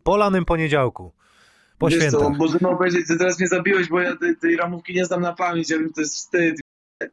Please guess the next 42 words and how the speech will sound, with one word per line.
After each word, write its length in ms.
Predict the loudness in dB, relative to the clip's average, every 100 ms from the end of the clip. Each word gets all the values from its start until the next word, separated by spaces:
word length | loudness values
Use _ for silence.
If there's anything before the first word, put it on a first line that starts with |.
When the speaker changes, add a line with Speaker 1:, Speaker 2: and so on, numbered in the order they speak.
| _ _ _ _ _ _
Speaker 2:
Ale 260 | 0 0 0
będą 340 | 0 0 -2
te 120 | 0
mecze, 280 | -2 -2 0
no, 140 | 0 -2 -2
jakby 200 | -4 0
nie 120 | 2 2
nazywajmy 420 | 2 0 0 0
ich 80 | 0
retro, 420 | 0 0 -2 0
ale, 260 | 0 -2 -4 _ _ -8
mm, 340 | -2 0 -2 -2 0
y, 420 | 2 2 2 0 -2
fajne 240 | -2 2 2
jest 220 | 0 0
to, 320 | 0 0 -4 _ _
i 160 | 0 2
tutaj 300 | 2 2 0
duży 180 | 0 0
szacun 380 | -2 0 0 2
dla 140 | 2
N 140 | 2
B 60 | 2 2
A 40 | 2
i, 420 | 2 4 2 2
i 60 | 0
to 120 | 0
jest 120 | 0
też 180 | -2 0
fajna 260 | 0 0
rzecz, 240 | 0 -2 -2
myślę, 280 | -2 0 0
dla, 360 | 2 0 -2 -10 _ _ _ _ _ -2
dla 200 | 0 2
nas 200 | 0 0
też, 380 | 0 0 -2 -10 _ _ _ -8
że 560 | -2 0 2 2 0 0
pokazujemy 460 | -2 0 0 0
mecze 260 | 0 -2 -2
z 60 | -2
tego 240 | 0 0
sezonu, 640 | 0 2 4 4 4 0